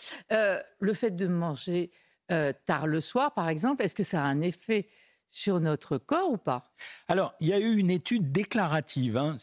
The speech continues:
Speaker 2: Les études déclaratives, ça veut dire que c'est les gens
Speaker 1: Oh, je
Speaker 2: qui
Speaker 1: sens que vous
Speaker 2: racontent.
Speaker 1: doutez, là. Je sens que vous
Speaker 2: Ah,
Speaker 1: doutez.
Speaker 2: les gens qui racontent,
Speaker 1: Le déclaratif, oui, forcément.
Speaker 2: ouais, on n'est pas sûr quand les gens racontent qu'ils disent vraiment exactement, euh, ce qu'il fallait.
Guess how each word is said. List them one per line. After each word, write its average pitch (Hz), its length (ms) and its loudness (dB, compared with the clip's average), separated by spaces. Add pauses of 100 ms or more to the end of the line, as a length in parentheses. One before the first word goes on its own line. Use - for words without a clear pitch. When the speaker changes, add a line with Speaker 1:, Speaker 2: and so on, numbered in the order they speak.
Speaker 2:
Les 123 160 0
études 135 220 -2
déclaratives, 139 580 0
ça - 120 -2
veut 120 60 0
dire 131 100 0
que - 60 -8
c'est 139 80 0
les 123 140 2
gens 143 100 0
Speaker 1:
Oh, 247 40 2
je 226 100 2
Speaker 2:
qui - 80 0
Speaker 1:
sens - 160 2
que 202 60 -2
vous 214 60 2
Speaker 2:
racontent. 170 180 2
Speaker 1:
doutez, 190 180 2
là. 147 160 2
Je 180 140 -4
sens 202 200 0
que 190 40 2
vous 180 80 0
Speaker 2:
Ah, 160 100 0
Speaker 1:
doutez. 180 120 2
Speaker 2:
les 190 60 4
gens 214 200 2
qui 202 180 0
racontent, 220 440 0
Speaker 1:
Le 196 60 2
déclaratif, 185 600 0
oui, 202 100 0
forcément. 170 240 0
Speaker 2:
ouais, 175 240 2
on 156 180 2
n'est 185 120 2
pas 190 140 0
sûr 220 200 0
quand 175 180 0
les 175 80 2
gens 165 120 0
racontent 196 460 0
qu'ils 170 180 0
disent 185 240 2
vraiment 175 260 4
exactement, 170 640 2
euh, 139 80 2
ce - 100 0
qu'il 170 140 -2
fallait. 135 300 0